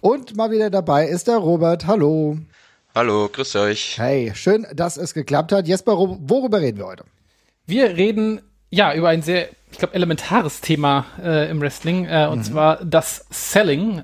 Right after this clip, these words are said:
Speaker 3: Ähm, ich glaub, wir können einmal ganz kurz eine kleine Begriffserklärung voranschieben, weil wir haben ja auch ein paar Leute, die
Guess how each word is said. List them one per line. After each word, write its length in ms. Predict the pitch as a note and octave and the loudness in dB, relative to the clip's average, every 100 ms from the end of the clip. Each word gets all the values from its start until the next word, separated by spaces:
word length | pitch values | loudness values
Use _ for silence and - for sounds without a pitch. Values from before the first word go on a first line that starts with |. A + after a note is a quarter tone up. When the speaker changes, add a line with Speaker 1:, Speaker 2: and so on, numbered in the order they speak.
| - | -2
Speaker 3:
Ähm, 760 | C#3 C3+ C3+ C3+ C3+ C3+ C#3 D3 | 0 0 -2 -2 -2 -4 -6 -12
ich 260 | - - | -16 -12
glaub, 220 | - D#3+ - | 0 2 2
wir 80 | |
können 220 | - E3 - | -2 -2 0
einmal 220 | E3 E3 | 0 2
ganz 200 | D#3+ - | 0 0
kurz 180 | E3 F3 | -4 -2
eine 160 | D#3+ | -4
kleine 220 | - D#3+ | 0 0
Begriffserklärung 720 | D3 C#3 G3+ G#3 G3+ G#3 G3 G3+ | 0 0 0 0 -2 0 2 2
voranschieben, 640 | F3 G#3 - A3 A3+ E3+ | 2 2 0 0 0 2
weil 200 | C3+ C3+ | 0 0
wir 60 | C#3+ | -2
haben 80 | |
ja 60 | D3+ | -2
auch 100 | D3+ | -4
ein 60 | D3+ | -4
paar 100 | C#3+ | -2
Leute, 220 | C#3+ C#3+ | -2 -4
die 320 | C#3 C3+ C#3 | -4 -4 -6